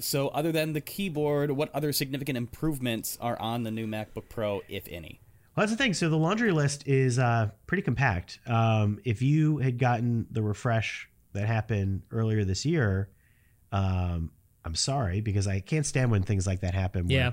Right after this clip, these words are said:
Speaker 3: yeah.
Speaker 2: where there are refreshes. Like, it's, it's, it's really weird. But the, the processors are Intel ninth gen, look pretty much the same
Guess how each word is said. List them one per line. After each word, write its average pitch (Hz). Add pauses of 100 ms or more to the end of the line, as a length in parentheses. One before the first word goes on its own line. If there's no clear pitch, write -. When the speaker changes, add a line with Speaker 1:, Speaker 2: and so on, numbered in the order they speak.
(300)
Speaker 3:
yeah. 113
Speaker 2:
where 107
there 104
are 98
refreshes. 98
Like, 95
it's, - (640)
it's, -
it's 98 (140)
really 120
weird. 92 (960)
But 139 (520)
the, 143
the 143
processors 185
are 139
Intel 131
ninth 107
gen, 104 (160)
look 120
pretty 143
much 131
the 104
same 98